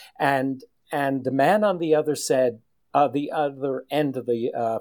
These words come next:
phone said, "I have to tell you what your episode meant last night. I'm in Boston. I run a hospice for men who are dying." And he said, "About two minutes into Murphy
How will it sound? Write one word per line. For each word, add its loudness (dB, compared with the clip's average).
phone -4
said, 0
"I 2
have 2
to -4
tell -2
you -10
what 2
your 0
episode 0
meant -4
last -10
night. -14
I'm -2
in -4
Boston. 0
I -4
run -2
a -2
hospice -6
for 2
men 0
who -2
are 0
dying." -2
And -2
he -4
said, 0
"About 2
two -4
minutes -2
into -2
Murphy -4